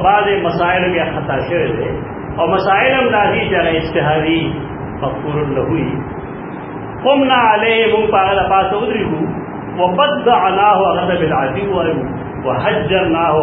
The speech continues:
د هغه نه جدا وکړو چې دخله او نترکه من یخلق. خپل په لګول شروع کړو. لما سلم معنا لبن نصر و لبن مندا. نو موږ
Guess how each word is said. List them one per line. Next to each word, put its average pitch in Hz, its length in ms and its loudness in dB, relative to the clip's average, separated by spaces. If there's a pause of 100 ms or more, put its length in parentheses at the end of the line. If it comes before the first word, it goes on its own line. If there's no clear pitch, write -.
(120)
د - 40 -2
هغه 139 160 -2
نه 160 80 0
جدا 156 340 0
وکړو 160 280 0
چې 131 120 -4
دخله 156 300 0
او 135 220 0
نترکه 151 480 -2
من 139 160 -2
یخلق. 160 420 0 (920)
خپل 151 260 -2
په 175 180 -2
لګول 175 260 0
شروع 196 240 0
کړو. - 180 -4 (680)
لما 208 360 2 (220)
سلم 208 280 0 (120)
معنا 190 440 2 (340)
لبن 226 360 0 (100)
نصر 208 360 2
و 151 120 0
لبن 156 340 0
مندا. 147 300 2 (1040)
نو 165 80 -4
موږ 226 160 2